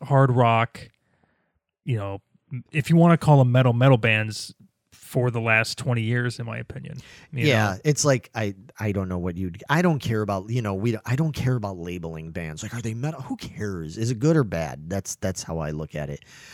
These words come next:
Speaker 2: But if I was gonna kind of give 'em any kind of label, I would say it's like, it's, it's like gateway metal.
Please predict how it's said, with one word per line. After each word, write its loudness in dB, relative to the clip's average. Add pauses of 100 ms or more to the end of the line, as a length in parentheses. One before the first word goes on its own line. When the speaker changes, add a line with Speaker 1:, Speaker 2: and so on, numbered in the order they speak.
(140)
Speaker 2:
But 6
if 4
I 6
was 2
gonna 2
kind -4
of -8
give 0
'em -4
any -4
kind -4
of -6
label, -2
I -2
would -6
say -4
it's -8
like, -8 (720)
it's, 0
it's -2
like -4
gateway -2
metal. -14